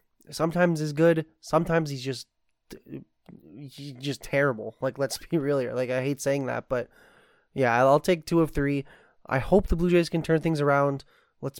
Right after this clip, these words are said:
let's hope that they're having productive <laughs> conversations on the plane right now. Like, let's be honest. Like, th-, something needs to change, or else this team is gonna just,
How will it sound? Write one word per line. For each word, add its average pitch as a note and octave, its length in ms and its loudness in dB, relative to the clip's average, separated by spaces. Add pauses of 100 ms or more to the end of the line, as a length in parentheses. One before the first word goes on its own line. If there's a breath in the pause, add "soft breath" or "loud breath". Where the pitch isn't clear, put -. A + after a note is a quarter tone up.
(760)
let's - 120 -20
hope G3 160 4
that A3+ 120 0
they're F3+ 100 6
having E3 200 4
productive C#3 360 0
<laughs> - 0 -
conversations C3+ 600 -2
on C3 100 0
the A#2 80 -4
plane C3 280 2
right A#2 140 -2
now. A2+ 180 -4
Like, A#2 180 -2
let's C3+ 160 -2
be C3 160 -2
honest. A#2 300 -4
Like, B2 160 -8
th-, - 140 -4
something D#3+ 420 0
needs C3+ 200 -4
to C3 100 -6
change, B2+ 460 -8 (440 soft breath)
or C3 80 -2
else C3 120 0
this C3+ 160 -6
team B2 220 -4
is A#2 80 -6
gonna A2+ 220 -6
just, A#2 220 -10